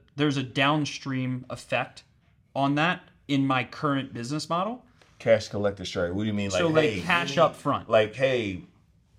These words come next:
Speaker 2: thirty grand. No, give me thirty grand up front. No, I'd rather take the three grand a month for twelve months.
Speaker 1: Right.
Speaker 2: I'm, I'm
Speaker 1: And the reason I, is because, um,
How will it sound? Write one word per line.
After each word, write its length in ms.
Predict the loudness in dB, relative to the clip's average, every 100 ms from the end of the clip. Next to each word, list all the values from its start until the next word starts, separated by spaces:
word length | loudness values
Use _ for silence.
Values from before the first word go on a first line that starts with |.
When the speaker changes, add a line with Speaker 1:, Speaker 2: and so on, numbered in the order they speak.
| _ _
Speaker 2:
thirty 340 | 2 4 2
grand. 580 | 0 4 4 4 0 -4 -12 -20 -14
No, 280 | -4 -4 -4 -6 -2
give 140 | 0
me 100 | 0
thirty 280 | 6 6 6
grand 260 | 4 4 6
up 120 | 4
front. 260 | 2 2 6
No, 80 | 6
I'd 140 | 8
rather 260 | 6 4 -2
take 260 | -6 -6
the 80 | -8
three 260 | -8 -6 -4
grand 420 | -2 -2 -2 -4
a 60 | -2
month 340 | 2 2 0
for 100 | -10
twelve 360 | -2 6 6 6
months. 440 | 0 -4 -8 -8
Speaker 1:
Right. 260 | -2 0 -2 -10 -10
Speaker 2:
I'm, 240 | -8 -8 -14 _ -2
I'm 80 | 2
Speaker 1:
And 180 | 2 2
the 60 |
reason 720 | 2 2 2 0 2 2 0 -2
I, 200 | -4 -2
is 280 | -2 0 -2
because, 680 | -4 -4 -2 -2 -2 -6 -10 _ _ _ _ _ _ _ _ _ _ 0
um, 560 | 2 2 0 -4 -6